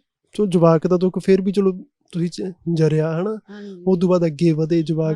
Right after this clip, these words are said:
Speaker 2: ਹਾਂ।
Speaker 1: ਬੱਚੀਆਂ ਹੋਈਆਂ,
Speaker 2: ਹਾਂਜੀ।
Speaker 1: ਪਰ ਹੁਣ ਪਿੱਛੋਂ ਬਾਈ ਦਾ ਦੁੱਖ।
Speaker 2: ਬਹੁਤ ਜ਼ਿਆਦਾ, ਬਹੁਤ ਜ਼ਿਆਦਾ ਆਇਆ। ਇਹਨਾਂ ਦੀ ਪਾਲ ਪੋਸ਼ੀ ਕਰਨੀ, ਮਾਂ ਪਿਓ ਦੀ ਵੀ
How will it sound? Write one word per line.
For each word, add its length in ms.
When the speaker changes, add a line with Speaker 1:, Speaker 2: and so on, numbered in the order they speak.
Speaker 2:
ਹਾਂ। 260
Speaker 1:
ਬੱਚੀਆਂ 420
ਹੋਈਆਂ, 520
Speaker 2:
ਹਾਂਜੀ। 380
Speaker 1:
ਪਰ 160
ਹੁਣ 140
ਪਿੱਛੋਂ 320
ਬਾਈ 240
ਦਾ 120
ਦੁੱਖ। 260
Speaker 2:
ਬਹੁਤ 340
ਜ਼ਿਆਦਾ, 400
ਬਹੁਤ 260
ਜ਼ਿਆਦਾ 320
ਆਇਆ। 380
ਇਹਨਾਂ 360
ਦੀ 140
ਪਾਲ 300
ਪੋਸ਼ੀ 360
ਕਰਨੀ, 360
ਮਾਂ 260
ਪਿਓ 240
ਦੀ 180
ਵੀ 140